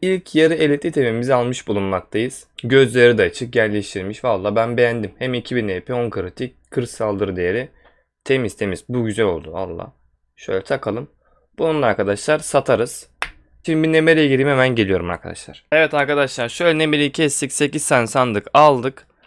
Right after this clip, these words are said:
Bu arada fena kestim ya. Bir tane falan mı ne yaşam bastım? İki tane de bir tane bastım. Sekiz sandık attı, neyse. Şöyle açalım, belki bir tane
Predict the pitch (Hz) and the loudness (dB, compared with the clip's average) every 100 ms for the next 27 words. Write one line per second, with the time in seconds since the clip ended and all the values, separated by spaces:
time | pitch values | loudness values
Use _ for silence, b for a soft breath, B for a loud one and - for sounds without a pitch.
0 | b b b 110 120 120 143 131 135 151 | b b b 2 4 4 2 2 2 2
1 | 135 110 - 110 131 127 135 135 127 139 | -2 -8 -6 -6 -4 -4 -4 -4 -4 -4
2 | 139 113 110 104 107 98 92 90 - 101 | -4 -2 -2 -4 -6 -6 -6 -8 -12 -12
3 | - 107 98 107 104 98 92 90 - 156 | -6 -4 -4 -6 -4 -4 -2 -4 -6 -10
4 | 156 160 165 - 135 101 107 131 - 131 | -6 -6 -6 -4 -2 -2 0 0 0 -2
5 | 127 - 101 104 b b b b - 147 | -2 -2 -4 -6 b b b b -4 0
6 | 139 151 143 123 135 127 110 123 127 113 | 2 2 2 -2 0 0 -2 -6 -8 -6
7 | 104 113 | -6 -6